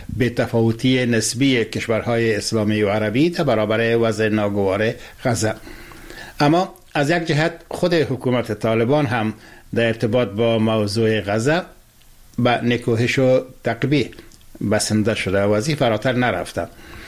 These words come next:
البته در عقب سخنان دیپلماتیک و تعارفی هم مورد توجه بود که آیا حکومت طالبان کمک‌هایی را به فلسطینی ها از طریق ایران شاید هم در بخش‌های نظامی وعده خواهد داد و یا نه؟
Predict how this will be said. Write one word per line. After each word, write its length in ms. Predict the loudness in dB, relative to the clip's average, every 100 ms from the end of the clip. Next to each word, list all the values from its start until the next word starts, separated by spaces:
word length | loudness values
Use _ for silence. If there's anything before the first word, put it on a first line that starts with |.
| -16 -14 -14 0
البته 320 | 2 2 2 0
در 140 | 0
عقب 560 | 0 0 0 2 0 -2
سخنان 540 | -4 -2 -2 0 0
دیپلماتیک 720 | 0 0 0 0 0 -2 -2
و 80 | -2
تعارفی 840 | 0 0 0 0 0 2 4 4
هم 180 | 2 0
مورد 680 | 0 2 0 2 2 0 -2
توجه 380 | -2 0 2 2
بود 320 | 0 0 -2
که 140 | -2 0
آیا 380 | 2 2 0 -2
حکومت 400 | -6 -2 -2 -2
طالبان 560 | 0 0 2 2 0 -4 -14 -20 -18 -2
کمک‌هایی 500 | 0 0 2 2 2
را 120 | 0
به 180 | 0 -2
فلسطینی 600 | 0 -2 -2 -2 0 2
ها 320 | 2 2 0
از 240 | -2 -4 0
طریق 320 | 2 2 0
ایران 360 | -2 0 -2 -4 -12 -20 -20 -4
شاید 340 | 0 2 0
هم 200 | 0 0
در 120 | 0
بخش‌های 460 | -2 -4 -2 0 2
نظامی 460 | 0 0 0 2 2
وعده 320 | 0 0 -2
خواهد 300 | 0 -2 0
داد 240 | 0 2
و 120 | 0
یا 140 | 0 -2
نه؟ 180 | -4